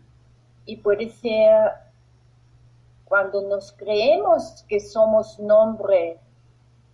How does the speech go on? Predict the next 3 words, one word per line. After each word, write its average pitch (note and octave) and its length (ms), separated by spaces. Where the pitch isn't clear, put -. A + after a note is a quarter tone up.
y G#3+ 120
forma, F#3+ 880
sufrimos. - 920